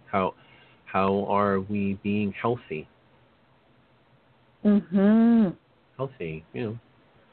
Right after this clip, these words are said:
Speaker 1: emotional health, physical health. Yeah.
Speaker 2: Right.
Speaker 1: What do we need to look at? What do we need to look at? How are we being vulnerable? Um,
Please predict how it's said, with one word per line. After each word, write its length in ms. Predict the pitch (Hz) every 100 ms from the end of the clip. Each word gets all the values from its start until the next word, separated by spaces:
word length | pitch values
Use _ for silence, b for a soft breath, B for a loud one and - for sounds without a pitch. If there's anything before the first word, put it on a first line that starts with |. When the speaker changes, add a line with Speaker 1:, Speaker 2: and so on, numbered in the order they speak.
| _
Speaker 1:
emotional 520 | - 107 107 107 113 107
health, 240 | 107 98 -
physical 380 | 107 - 101
health. 300 | 95 95 101 - _ _ _ _ _ _ _ _ _ _ _ _ _ _ _ _ _ _ _
Yeah. 180 | 73 101 113 _ _
Speaker 2:
Right. 180 | 175 160
Speaker 1:
What 80 | 135
do 80 | 117
we 120 | 113
need 200 | 107 107
to 80 | -
look 260 | 98 101 -
at? 260 | 95 82 - _ -
What 120 | 98
do 80 | 92
we 100 | 101
need 200 | 98 95
to 80 | 90
look 280 | 87 95 -
at? 220 | 90 87 -
How 200 | - 101
are 160 | 90 90
we 180 | 90
being 360 | 92 90 87 90
vulnerable? 680 | 87 92 90 90 - 80 76 _ _ _ _ _ _ _ _ _ -
Um, 440 | 80 95 - 101